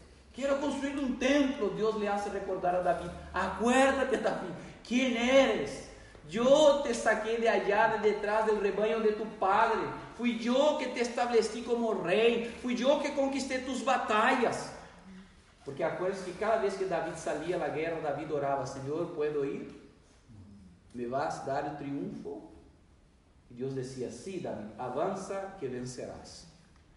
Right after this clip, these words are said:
¿Ya? Y David cuando decía: "Señor,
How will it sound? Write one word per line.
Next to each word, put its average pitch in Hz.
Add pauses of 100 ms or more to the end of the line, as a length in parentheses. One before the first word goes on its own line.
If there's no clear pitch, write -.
(320)
¿Ya? 120 (180)
Y 113
David 123
cuando 151
decía: 139
"Señor, 143